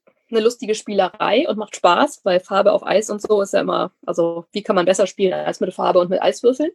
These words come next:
Aber es ist natürlich auch relevant im Meer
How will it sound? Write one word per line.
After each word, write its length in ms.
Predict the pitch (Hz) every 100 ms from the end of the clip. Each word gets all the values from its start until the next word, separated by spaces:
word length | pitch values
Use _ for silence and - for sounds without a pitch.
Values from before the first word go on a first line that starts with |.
| _
Aber 420 | - 226 240 208
es 80 | 311
ist 100 | 466
natürlich 340 | 247 240 233 -
auch 180 | 214
relevant 440 | 233 220 202 202 208 _ _ _
im 220 | 220 202
Meer 440 | 202 262 196 180